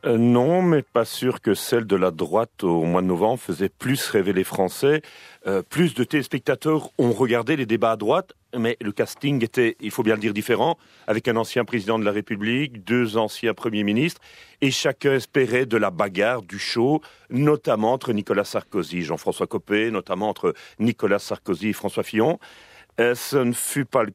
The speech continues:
cas, il n'a eu droit, comme pour l'instant à gauche, à des débats plutôt courtois et de fond. Ce n'est peut-être pas ce que les journalistes attendent,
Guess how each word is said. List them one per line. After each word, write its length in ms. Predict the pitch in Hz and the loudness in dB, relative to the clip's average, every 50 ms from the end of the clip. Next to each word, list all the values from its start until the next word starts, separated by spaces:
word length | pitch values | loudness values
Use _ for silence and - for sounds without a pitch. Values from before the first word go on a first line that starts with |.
| _ | _
cas, 280 | - 147 131 127 143 147 | 0 2 2 4 4 2
il 100 | 139 120 | 2 2
n'a 160 | 113 110 107 | 2 2 2
eu 100 | 110 104 | 0 -2
droit, 400 | 92 85 107 87 92 113 135 156 - _ | -2 -6 -4 2 2 2 2 2 -2 _
comme 200 | - 185 170 147 | 0 0 0 0
pour 160 | - 139 139 | 0 2 2
l'instant 340 | 113 113 107 - - 107 104 | 2 2 -2 0 0 0 0
à 40 | 104 | 2
gauche, 260 | 98 120 147 185 196 _ - - - - - - _ | 2 2 2 2 0 _ -20 -20 -20 -20 -20 -6 _
à 100 | 135 127 | -4 0
des 120 | 131 143 | 0 0
débats 300 | 123 131 135 120 131 135 | 0 0 2 2 0 0
plutôt 300 | - - 117 - 139 127 | 0 -6 -8 -4 -4 -4
courtois 760 | - _ - 170 160 156 - _ - 147 135 123 123 147 - _ _ | -4 _ -4 -4 -4 -4 -6 _ -2 2 4 4 4 2 -2 _ _
et 120 | - 120 113 | -2 -2 0
de 140 | 101 127 123 | 2 0 -2
fond. 420 | - - - 139 131 147 175 - _ - _ _ _ _ _ _ _ _ | -2 -2 0 0 2 2 0 -2 _ -12 _ _ _ _ _ _ _ _
Ce 180 | - - - 139 | -10 -4 -2 0
n'est 140 | 131 131 139 | 0 0 0
peut-être 320 | - 143 156 147 - 151 | 0 0 0 0 2 0
pas 180 | 143 - 180 160 | 0 0 -2 -2
ce 160 | - - 147 | -2 -6 -8
que 140 | 127 - 135 | -4 -2 0
les 120 | 120 120 | 0 0
journalistes 640 | 117 107 127 190 160 143 156 147 147 147 - - - | 0 0 0 0 2 2 0 0 0 -4 -12 -2 -2
attendent, 480 | 135 117 _ - 151 147 170 185 208 | -2 -2 _ 0 0 2 2 0 -2